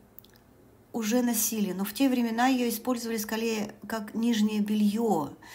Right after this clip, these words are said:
И жены носили сорочку точно так же, как и мужья, и днем, и ночью, чтобы грудь была не так заметна. Церковь соот-,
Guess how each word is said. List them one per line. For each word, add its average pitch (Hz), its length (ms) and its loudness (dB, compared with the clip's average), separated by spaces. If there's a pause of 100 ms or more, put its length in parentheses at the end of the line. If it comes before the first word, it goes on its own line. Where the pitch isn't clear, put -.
(360)
И 220 80 2
жены 269 380 4
носили 240 400 2
сорочку 208 580 -4
точно 214 380 -6
так 214 240 0
же, 226 100 -4
как 220 220 -8
и 233 40 -6
мужья, 226 500 0
и 170 100 -4
днем, 202 300 -2
и - 20 -2
ночью, 214 460 -6
чтобы 190 340 -8
грудь 202 240 -4
была 208 280 -2
не 196 120 -2
так 175 240 -8
заметна. 170 520 -8
Церковь 208 500 -6
соот-, 185 380 -8